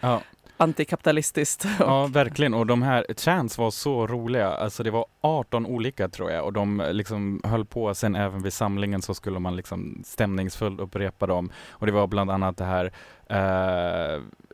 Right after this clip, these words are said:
Speaker 1: ehm, "Hands our knees, shaking ass and our queer shit, Nörrebro Pride, don't do it for the profit." Det liksom var lite deras, eh, m-, motto.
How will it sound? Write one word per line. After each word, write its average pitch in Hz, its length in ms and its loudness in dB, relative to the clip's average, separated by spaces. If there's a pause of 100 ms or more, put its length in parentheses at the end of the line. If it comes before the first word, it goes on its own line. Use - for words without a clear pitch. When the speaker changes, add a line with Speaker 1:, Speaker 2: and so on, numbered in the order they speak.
(100)
Speaker 1:
ehm, 92 640 -4 (220)
"Hands 110 540 -2
our 101 240 2
knees, 104 420 0
shaking 107 380 -2
ass 104 280 -2
and 101 80 -4
our 98 140 -2
queer 104 320 -4
shit, - 280 -4
Nörrebro 101 360 -2
Pride, 95 460 -4
don't 98 280 -2
do 98 140 -4
it 90 80 -8
for 95 160 -4
the 92 60 -4
profit." - 640 -4 (220)
Det 107 100 2
liksom 95 300 -2
var 95 180 0
lite 92 220 -6
deras, 90 460 -2
eh, 90 540 -2 (160)
m-, 92 280 -6
motto. 107 600 -4